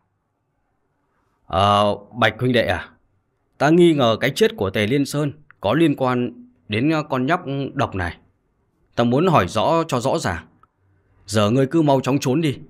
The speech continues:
nhất định là phải tìm thấy Mao đạo trưởng, nói cho ông ấy biết chuyện xảy ra ở đây đó."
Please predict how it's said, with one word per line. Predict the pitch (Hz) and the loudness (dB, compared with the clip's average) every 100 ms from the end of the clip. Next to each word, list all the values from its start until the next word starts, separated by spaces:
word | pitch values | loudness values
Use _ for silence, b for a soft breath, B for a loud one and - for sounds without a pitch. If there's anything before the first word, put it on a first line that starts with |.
| _ _ _ | _ _ _
nhất | 165 202 | -2 2
định | 190 | 2
là | 110 | 0
phải | - 98 | 0 -2
tìm | 98 101 | 0 -4
thấy | 98 104 | -2 0
Mao | 190 147 | 0 0
đạo | 120 | -2
trưởng, | - 101 76 - _ _ _ _ - | -2 -6 -6 -10 _ _ _ _ -4
nói | 101 156 | 0 0
cho | 165 | 0
ông | 143 | 0
ấy | 135 175 | 0 0
biết | 214 - | -2 -2
chuyện | - - | -6 -6
xảy | 98 92 | -6 -2
ra | 120 | -2
ở | 92 | -2
đây | 117 127 | -2 -2
đó." | 127 | -2